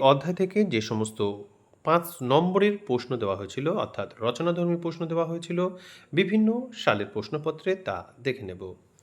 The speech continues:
প্রথমে বায়ুমণ্ডলের তাপের তারতম্যের তিনটি কারণ ব্যাখ্যা করো। তারপরে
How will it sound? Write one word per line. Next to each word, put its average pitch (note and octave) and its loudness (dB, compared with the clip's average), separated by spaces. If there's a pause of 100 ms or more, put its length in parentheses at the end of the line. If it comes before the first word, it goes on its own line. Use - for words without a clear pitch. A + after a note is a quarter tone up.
(440)
প্রথমে F#3 6 (220)
বায়ুমণ্ডলের E3 6 (220)
তাপের B2+ 0
তারতম্যের G#2 -2
তিনটি A2+ -2
কারণ A#2+ 0
ব্যাখ্যা C3 -4
করো। D3 2 (760)
তারপরে A2 2